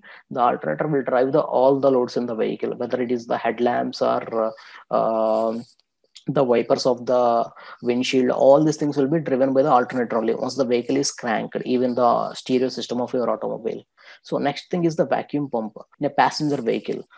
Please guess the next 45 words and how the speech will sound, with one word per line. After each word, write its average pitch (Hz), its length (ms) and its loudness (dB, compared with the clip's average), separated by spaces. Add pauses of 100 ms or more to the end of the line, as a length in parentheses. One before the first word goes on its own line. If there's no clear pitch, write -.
(120)
the 123 220 -2
braking 127 400 -2
system 156 320 -6
is 143 80 -4
controlled 131 460 -2
by 127 100 4
the 151 160 -2
vacuum 131 440 -2
pump. 110 240 -6 (120)
The 127 140 -4
vacuum 156 340 -4
pump 151 260 -4
will 139 140 0
create 131 320 -2
a 139 80 4
vacuum. 117 540 -4 (260)
This - 180 -2
is 131 140 -2
mechanically 135 520 -2
coupled 131 400 -2
to 135 100 0
the 131 200 -2
engine 123 340 -4
shaft, 120 380 -8
the 127 60 -8
crankshaft. 117 680 -4 (500)
Uh, 117 280 0
this 127 200 0
will 135 120 0
be 135 80 -4
keep 135 200 0
on 151 140 4
rotating. 135 340 -2
It 143 140 -2
will 139 120 -4
create 135 340 0
vacuum. 117 540 0
When 127 200 -2
somebody 135 320 -2
is 156 120 -8
trying 135 260 0
to 156 80 -4
press 123 260 -4
the 135 260 2
brake 113 300 -2